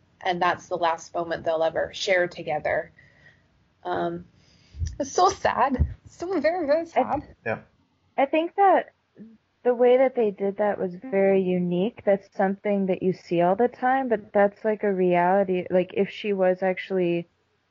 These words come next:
Speaker 2: you know, shell-shocked from that explosion, that's exactly what would happen.
Speaker 1: Mm-hmm.
Speaker 3: Mm-hmm.
Speaker 2: I, I felt like, I don't know if it was Patty Jenkins or who designed it, but the little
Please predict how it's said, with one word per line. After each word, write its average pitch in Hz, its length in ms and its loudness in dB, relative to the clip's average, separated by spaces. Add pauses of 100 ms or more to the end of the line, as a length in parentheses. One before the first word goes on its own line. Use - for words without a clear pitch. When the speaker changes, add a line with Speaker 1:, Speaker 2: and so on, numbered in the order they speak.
(200)
Speaker 2:
you 196 100 -2
know, 165 280 -2
shell-shocked 175 880 0 (100)
from 175 220 -4
that 160 160 -6
explosion, 170 1000 -2
that's 175 260 2
exactly 180 520 -4
what 175 220 0
would 165 140 -2
happen. 214 680 -6 (340)
Speaker 1:
Mm-hmm. 214 180 -10
Speaker 3:
Mm-hmm. 120 220 -4
Speaker 2:
I, 185 180 0 (560)
I 196 60 2
felt 220 260 4
like, 208 220 2 (2250)
I 240 60 -4
don't 254 140 -2
know 240 120 2
if 226 100 -4
it 208 60 -2
was 190 200 -4
Patty 196 300 -2
Jenkins 214 800 -4
or 180 800 4 (260)
who 190 340 -4
designed 175 520 -2
it, 175 320 2
but 165 260 2 (1040)
the 202 100 4
little 214 380 4